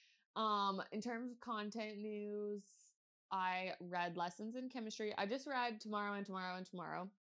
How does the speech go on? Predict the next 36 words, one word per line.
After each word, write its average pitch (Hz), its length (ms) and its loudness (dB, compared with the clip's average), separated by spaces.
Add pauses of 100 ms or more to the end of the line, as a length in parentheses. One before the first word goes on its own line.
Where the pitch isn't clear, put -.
Finished 208 300 -2
it. 180 220 -2 (260)
Boom, 190 280 -4
check, 208 220 -2 (100)
done. 180 420 -2 (340)
I 190 40 0
thought 185 200 0
I 208 60 2
lost 233 220 -2
my 285 100 -6
Kindle 180 260 -4
for 175 140 -8
a 170 40 -6
minute. 170 400 -6 (100)
Thank 185 180 -8
goodness 220 280 -4
I 262 80 -2
didn't. 185 280 -2
I 185 80 0
found 160 280 -4
it. 202 240 4
It - 40 0
was 190 160 -2
just 185 180 -8
in 180 80 -6
a 185 60 -8
purse 180 540 -6
that 233 140 -6
I 190 60 -4
wasn't 190 320 -2
using. 214 420 -4 (520)
Um, 180 460 -4
love 190 200 -2
that 214 160 0
for 254 120 -6
me. 196 380 -6